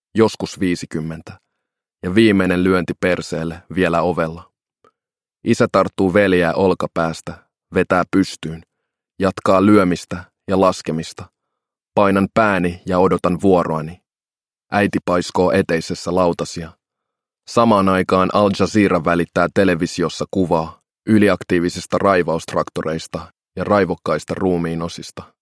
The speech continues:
Gaasan kaista auringonpaisteessa, lippuja poltetaan, mikäli sionisti ei tunnusta meidän olemassaoloamme,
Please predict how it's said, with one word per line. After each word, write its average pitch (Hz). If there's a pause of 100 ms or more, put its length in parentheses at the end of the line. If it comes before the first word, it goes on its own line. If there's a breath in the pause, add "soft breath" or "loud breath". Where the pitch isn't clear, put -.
(540)
Gaasan 95
kaista 95
auringonpaisteessa, 87 (460)
lippuja 92
poltetaan, 87 (220)
mikäli 95
sionisti 90
ei 85
tunnusta 87
meidän 85
olemassaoloamme, 82